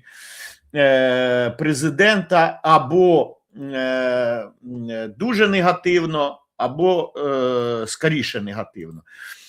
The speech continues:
Розуміємо, да? От, е, тепер давайте подивимося, е, давайте подивимося, м, е, що у нас, е, власне, відбувається. Ага, кому от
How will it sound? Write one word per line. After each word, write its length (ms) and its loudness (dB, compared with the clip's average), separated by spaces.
Розуміємо, 720 -2
да? 280 -6
От, 460 6
е, 180 4
тепер 600 0
давайте 400 -2
подивимося, 560 -2
е, 220 0
давайте 520 -4
подивимося, 800 0
м, 500 -8
е, 640 -2
що 320 -2
у 100 4
нас, 440 -2
е, 580 2
власне, 760 0
відбувається. 1160 2
Ага, 280 4
кому 340 0
от 200 -2